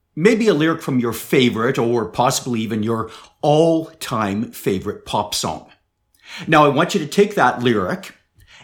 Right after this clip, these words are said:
and copy it into Google Translate, and then instruct the good people at Google, or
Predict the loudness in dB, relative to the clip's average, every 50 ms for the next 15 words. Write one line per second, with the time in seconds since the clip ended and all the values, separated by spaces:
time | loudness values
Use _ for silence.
0 | _ _ 0 0 2 0 0 -2 -6 -4 0 0 0 0 -2 0 2 2 2 2
1 | 2 0 0 -2 -2 -2 -2 -2 -2 -2 -4 -8 -10 _ _ _ -12 -2 2 2
2 | 2 4 2 0 0 0 -4 -8 -12 _ -8 -6 -4 -4 -4 -4 -4 -6 -8 -10
3 | -12 -14 -18 -20 -20 _ _ _ _ _ _ _ _ _ _ -20 -6 0 2 4
4 | 4 6 4 4 4 4 2 0 -2 -4 -2 2 2 2 2 2 -2 -4 -4 -4
5 | -2 2 2 2 0 0 -2 -4 -4 -2 -2 -2 -2 -2 -2 -2 -4 0 2 2
6 | 2 2 0 -4 -4 -6 -6 -8 -6 -4 -4 -2 -2 -2 -4 -6 -8